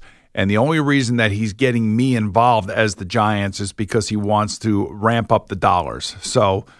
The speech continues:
um, I, I don't, he's not gonna help my team. We don't have a great passing game anyway. And it's one of the reasons why he wanted to leave in the first place.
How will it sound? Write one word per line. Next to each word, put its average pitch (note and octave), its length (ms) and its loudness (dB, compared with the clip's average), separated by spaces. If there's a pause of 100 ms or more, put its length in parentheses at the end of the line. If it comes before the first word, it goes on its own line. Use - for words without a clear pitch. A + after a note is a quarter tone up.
(300)
um, F#2+ 420 4
I, B2 320 4
I C3 40 4
don't, A#2+ 320 0 (160)
he's A#2+ 300 -2
not B2 200 4
gonna C3 140 4
help B2+ 180 4
my C3 160 4
team. C3 380 2
We A2 120 0
don't A2+ 180 2
have B2 140 4
a A#2+ 60 0
great A#2+ 240 2
passing A#2+ 380 2
game A2+ 280 2
anyway. C3+ 580 2 (300)
And G2+ 120 -2
it's G2+ 120 -4
one B2 140 2
of A2+ 60 0
the A2 80 0
reasons A2 360 0
why A2+ 200 4
he G#2 160 -2
wanted A#2 300 0
to G#2+ 60 0
leave A#2 240 0
in G#2 60 -2
the G2+ 80 -2
first A#2+ 320 0
place. D#3 420 0